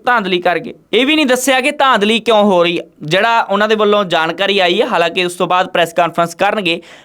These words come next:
ਪਰ ਫਿਲਹਾਲ ਤਾਂ ਇਹਨਾਂ ਨੇ ਕੁਛ ਨਹੀਂ ਦੱਸਿਆ ਕਿ ਕੀ ਧਾਂਦਲੀ ਹੋਈ, ਕਿੱਥੇ ਹੋਈ, ਕਿਉਂ ਹੋਈ। ਹਾਲਾਂਕਿ ਇਲਜ਼ਾਮ ਤਾਂ ਇਹਨਾਂ ਦੇ ਲੱਗ ਰਹੇ ਨੇ। ਸੁਖਜਿੰਦਰ ਰੰਧਾਵਾ ਹੋਰੀ ਕਲਾਨੌਰ ਦੇ ਬੀ ਡੀ ਪੀ ਓ ਦਫ਼ਤਰ ਦੇ ਬਾਹਰ ਬੈਠੇ ਨੇ ਕਿ ਸੈਕਟਰੀ ਚੁੱਲ੍ਹਾ ਟੈਕਸ ਦੀਆਂ ਪਰਚੀਆਂ ਨਹੀਂ ਦੇ ਰਹੇ।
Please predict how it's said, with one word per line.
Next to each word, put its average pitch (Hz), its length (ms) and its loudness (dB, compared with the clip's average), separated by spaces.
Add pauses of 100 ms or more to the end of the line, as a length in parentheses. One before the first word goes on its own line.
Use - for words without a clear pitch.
(140)
ਪਰ 214 160 2
ਫਿਲਹਾਲ 240 400 2
ਤਾਂ 294 140 0
ਇਹਨਾਂ 285 140 2
ਨੇ 285 60 4
ਕੁਛ 277 240 0
ਨਹੀਂ 269 120 2
ਦੱਸਿਆ 233 340 2
ਕਿ 233 180 -2
ਕੀ 233 500 0
ਧਾਂਦਲੀ 208 440 0
ਹੋਈ, 202 560 2 (320)
ਕਿੱਥੇ 220 400 0
ਹੋਈ, 208 360 4
ਕਿਉਂ 226 260 0
ਹੋਈ। 214 200 2
ਹਾਲਾਂਕਿ 226 380 0
ਇਲਜ਼ਾਮ 220 460 2
ਤਾਂ 262 120 0
ਇਹਨਾਂ 269 160 0
ਦੇ 254 100 2
ਲੱਗ 233 200 0
ਰਹੇ 240 100 2
ਨੇ। 240 80 0
ਸੁਖਜਿੰਦਰ 214 480 0
ਰੰਧਾਵਾ 233 380 2
ਹੋਰੀ 226 320 2 (340)
ਕਲਾਨੌਰ 220 380 2
ਦੇ 220 120 0
ਬੀ 208 160 0
ਡੀ 214 100 2
ਪੀ 220 160 2
ਓ 226 40 4
ਦਫ਼ਤਰ 214 320 0
ਦੇ 208 100 2
ਬਾਹਰ 180 260 0
ਬੈਠੇ 226 300 -2
ਨੇ 226 120 0
ਕਿ 226 100 0
ਸੈਕਟਰੀ 214 460 -2
ਚੁੱਲ੍ਹਾ 220 280 0
ਟੈਕਸ 214 260 -2
ਦੀਆਂ 208 180 0
ਪਰਚੀਆਂ 208 400 -2
ਨਹੀਂ 208 120 0
ਦੇ 202 160 0
ਰਹੇ। 196 160 -2